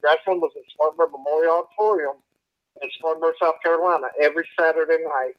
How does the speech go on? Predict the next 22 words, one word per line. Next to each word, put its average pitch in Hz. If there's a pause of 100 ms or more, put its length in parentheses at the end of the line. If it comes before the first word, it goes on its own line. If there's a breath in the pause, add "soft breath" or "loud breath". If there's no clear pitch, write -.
and 135
then 143
it 147
was 139
in 135
Greenville, 180
South 123
Carolina, 127 (120)
every 151 (100)
Monday 139
night. 107 (420)
That 190
was 190
our 202
family 190
time. 107
We 127
would 165
get 160
the -
family 160
together, 143